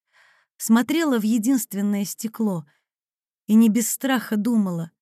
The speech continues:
что же будет, что меня ждёт.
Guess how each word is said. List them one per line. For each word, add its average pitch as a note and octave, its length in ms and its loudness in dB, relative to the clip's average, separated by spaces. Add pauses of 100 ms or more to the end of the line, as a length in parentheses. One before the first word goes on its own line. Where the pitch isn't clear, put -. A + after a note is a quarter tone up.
(220)
что - 360 -6
же B3 160 -4
будет, A3 640 -8 (520)
что - 400 -2
меня A3+ 340 2
ждёт. F3 560 -10